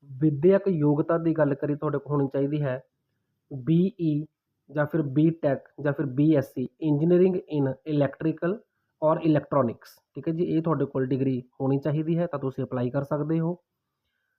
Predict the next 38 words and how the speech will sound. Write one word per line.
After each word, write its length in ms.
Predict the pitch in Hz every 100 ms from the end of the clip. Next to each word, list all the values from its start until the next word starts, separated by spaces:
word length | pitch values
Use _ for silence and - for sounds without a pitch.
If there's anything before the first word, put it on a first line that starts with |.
| _ 180
ਸਿਲੈਕਸ਼ਨ 360 | 165 - 208
ਪ੍ਰੋਸੈਸ, 480 | 202 151 151 180 - _ _ _ _
candidate 460 | 175 160 170 202 196
who 200 | 185 190 220 - _ _ _
fulfill 400 | 170 165 190 185
the 140 | 175 165
criteria 560 | 165 151 147 139 139 151 143
with 180 | 156 165
respect 380 | 160 147 131 -
to 120 | 190 156 127
gate 260 | 156 175 160
ਦੋ 180 | 151 143
ਹਜ਼ਾਰ 220 | 143 127
ਚੌਵੀ, 360 | 127 117 147 - _ _ _ _ _
ਤਾਂ 80 | 175
ਜੇ 120 | 160
ਤੁਸੀਂ 220 | 165 170 175
ਗੇਟ 320 | 143 165 170
ਦੋ 180 | 165 160
ਹਜ਼ਾਰ 180 | 151 151
ਚੌਵੀ 320 | 151 139 143
ਦੇ 120 | 143
ਵਿੱਚ 140 | 143
ਜੋ 180 | 139 156
ਕ੍ਰਾਈਟੇਰੀਆ 360 | 156 143 147 156
ਡਿਸਾਈਡ 400 | 143 131 143 156
ਕੀਤਾ 320 | 160 135 139
ਗਿਆ 180 | 127 135
ਉਹ 180 | 143 160
ਕੱਟ 200 | 160 135
ਆਫ 100 | 156
ਪ੍ਰਾਪਤ 260 | 156 135 135 -
ਕੀਤੀ 240 | 135 135
ਹੋਈ 220 | 131 131
ਹੈ 40 | 135
ਤਾਂ 220 | 135 139
ਹੀ 100 | 151
ਤੁਸੀਂ 360 | 160 139 131